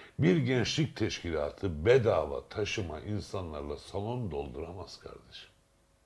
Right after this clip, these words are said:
Biz de gençlik teşkilatlarında görev yaptık. İzmir'de ben Ocak Başkanlığı yaptığım dönemde yılda üç tane gece yapardım ve o üç geceden kazandığım parayla kiramı öderdim.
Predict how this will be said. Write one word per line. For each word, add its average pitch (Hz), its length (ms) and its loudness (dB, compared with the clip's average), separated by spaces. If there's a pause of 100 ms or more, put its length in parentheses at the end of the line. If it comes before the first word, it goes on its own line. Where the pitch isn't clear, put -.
(880)
Biz 110 220 -2
de 127 100 4
gençlik 85 440 -6
teşkilatlarında 71 800 -8
görev 65 320 -8
yaptık. - 360 -14 (800)
İzmir'de 87 720 4
ben 113 220 -2 (640)
Ocak 92 400 2
Başkanlığı 76 560 -6
yaptığım 69 520 -10
dönemde 87 580 -4 (640)
yılda 107 560 4 (460)
üç - 240 2
tane 82 340 -6
gece 76 300 -2
yapardım 117 580 -2 (720)
ve 92 60 4
o 127 240 4
üç 170 280 2
geceden 95 460 0
kazandığım 92 580 -4
parayla 127 400 -4
kiramı 64 460 -8
öderdim. - 520 -20